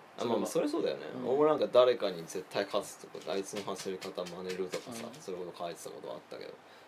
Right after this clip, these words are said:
Speaker 1: でもやっぱ、うん、違うんだろうな。本当にやってるやつは。でも特に陸上だと本当に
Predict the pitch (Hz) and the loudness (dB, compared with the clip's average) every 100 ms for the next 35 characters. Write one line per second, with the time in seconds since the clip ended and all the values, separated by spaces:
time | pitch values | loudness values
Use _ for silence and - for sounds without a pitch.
0 | - 104 107 - 82 - - 95 90 82 | -2 2 2 0 -2 -4 -8 -10 -10 -14
1 | - - 104 101 95 82 78 73 90 - | -14 -2 4 4 2 -6 -10 -12 -16 -18
2 | - - - - - 98 95 98 90 90 | -20 -20 -20 -20 -10 -8 -4 -4 -4 -6
3 | - 92 85 - - - - - - - | -8 -6 -6 -6 -12 -12 -18 -20 -20 -20
4 | - - - - - - 104 95 - 95 | -20 -20 -20 -20 -18 -6 -4 0 0 0
5 | 90 101 156 330 302 214 135 151 151 147 | -2 -2 0 0 0 -4 -4 0 0 -2